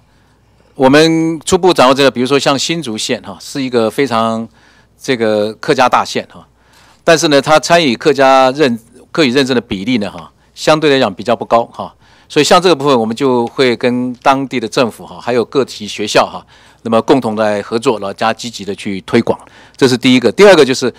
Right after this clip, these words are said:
还是一样，就是之前这个我讲的沉浸式教学，我们要广-，广为推广哈，让我们的小朋友哈，我们的小学生呢，对客语有兴趣，而且愿意学，而且他学了之后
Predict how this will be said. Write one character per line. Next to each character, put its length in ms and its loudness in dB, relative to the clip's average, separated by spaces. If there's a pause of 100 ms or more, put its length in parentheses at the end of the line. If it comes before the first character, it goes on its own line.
(160)
还 200 4
是 180 2
一 60 -2
样， 220 6
就 140 -2
是 140 2
之 240 -4
前 320 0 (540)
这 100 2
个 120 6
我 100 6
讲 160 4
的 80 4
沉 180 0
浸 120 -2
式 120 2
教 160 4
学， 100 -4
我 80 2
们 100 0
要 80 4
广-， 300 0 (180)
广 220 2
为 120 2
推 180 2
广 200 -6
哈， 140 -18 (320)
让 360 4 (680)
我 140 4
们 120 6
的 80 8
小 180 4
朋 220 2
友 100 0
哈， 200 -12 (240)
我 120 0
们 100 2
的 80 4
小 180 2
学 160 0
生 200 -2
呢， 100 -10 (360)
对 140 6
客 220 4
语 200 6
有 160 2
兴 260 0
趣， 220 -10 (340)
而 120 -2
且 80 6
愿 180 6
意 120 6
学， 340 -10
而 80 -6
且 100 0
他 120 0
学 240 2
了 60 4
之 120 -4
后 220 2